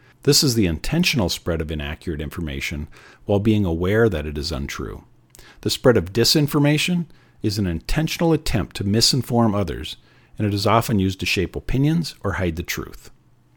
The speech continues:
Because disinformation is significantly more dangerous,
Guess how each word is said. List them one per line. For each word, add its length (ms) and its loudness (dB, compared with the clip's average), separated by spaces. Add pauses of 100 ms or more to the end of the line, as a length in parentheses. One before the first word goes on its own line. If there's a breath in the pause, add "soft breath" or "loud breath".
(520 soft breath)
Because 380 4
disinformation 880 4
is 80 -2
significantly 720 0
more 200 4
dangerous, 680 -2